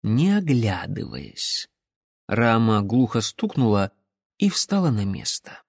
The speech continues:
Хорошо. Не вставая с пола, Митя устало откинул голову на постель.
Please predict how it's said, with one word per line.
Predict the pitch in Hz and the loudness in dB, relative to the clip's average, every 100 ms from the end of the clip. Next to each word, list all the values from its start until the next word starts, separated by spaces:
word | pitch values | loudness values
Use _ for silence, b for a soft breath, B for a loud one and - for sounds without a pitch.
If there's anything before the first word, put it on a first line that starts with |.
| _ _ _ _ _ _ _ _ | _ _ _ _ _ _ _ _
Хорошо. | - 110 190 - - 156 175 _ _ _ _ _ _ _ _ _ _ _ _ _ - | -6 -2 -2 -2 -4 -4 -4 _ _ _ _ _ _ _ _ _ _ _ _ _ -2
Не | 113 113 | 0 2
вставая | - 175 240 | 2 4 4
с | - - | 2 -2
пола, | 202 247 254 254 | 2 4 6 6
Митя | 160 208 208 220 202 | 6 4 2 0 0
устало | 151 - - 196 196 175 | -2 -4 0 0 2 0
откинул | - 151 151 147 | 0 0 2 2
голову | 110 127 127 113 | 2 2 2 2
на | 117 110 | 2 2
постель. | 104 - - - 95 - _ | -2 -4 -6 -10 -12 -16 _